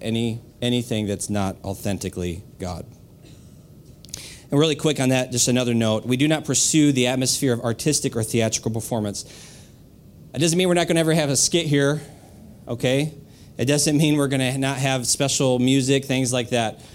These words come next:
But what we're saying is that we are not going to manufacture the move of God. All right?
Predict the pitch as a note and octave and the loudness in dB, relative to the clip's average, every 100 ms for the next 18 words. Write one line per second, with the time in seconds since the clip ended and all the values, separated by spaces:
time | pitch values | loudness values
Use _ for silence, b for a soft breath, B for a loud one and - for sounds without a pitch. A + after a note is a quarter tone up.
0 | B A#2+ C3 C#3+ C3+ C3 - D#3+ D3+ C3 | B 0 0 2 2 2 2 2 2 0
1 | A2+ A#2+ A#2+ A2+ B2 A#2+ B2 B2+ A#2 B2 | 0 0 0 0 0 2 0 -2 -2 -2
2 | A#2+ A2 - A#2 A#2 B2 A#2+ A#2 - C3 | 0 -2 0 2 2 2 0 -2 -2 -2
3 | C3 - A#2+ G#2+ G2+ B B B - B2 | 0 0 0 -2 -4 B B B -4 0
4 | A#2 A#2+ A2+ F#2+ A2 F#2 E2+ - - - | 4 4 2 -2 -2 -2 -4 -12 -20 -20
5 | - - - - - - - - G2+ B2+ | -20 -20 -20 -20 -20 -20 -18 -8 -6 -6